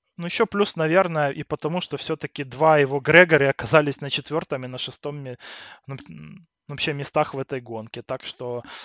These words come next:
здесь, э, вот, э, наверное, только с этой точки зрения можно, ну, расценить двенадцатое место от Александра как, э, какой-то провал. Что касается Асгрена, то он единственный оказался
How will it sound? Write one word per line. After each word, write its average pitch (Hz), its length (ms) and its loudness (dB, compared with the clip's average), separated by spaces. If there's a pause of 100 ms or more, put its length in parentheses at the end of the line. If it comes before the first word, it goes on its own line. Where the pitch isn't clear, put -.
(160)
здесь, 139 600 -2
э, 139 240 0
вот, 139 320 -6 (100)
э, 127 600 -2 (720)
наверное, 202 460 4
только 190 400 0
с - 380 -10
этой 170 220 0
точки - 320 -8
зрения 143 440 0
можно, 135 520 -6
ну, 135 140 -8
расценить 143 460 -8
двенадцатое 131 500 -6
место 135 420 -8 (360)
от 139 240 -6
Александра 135 680 0
как, 120 220 -8 (160)
э, 117 500 -6 (120)
какой-то 135 380 -8
провал. 117 500 -6 (240)
Что - 200 -4
касается 190 600 8
Асгрена, 156 480 2
то 156 140 -2
он 160 100 -2
единственный 135 640 -6
оказался 120 960 -4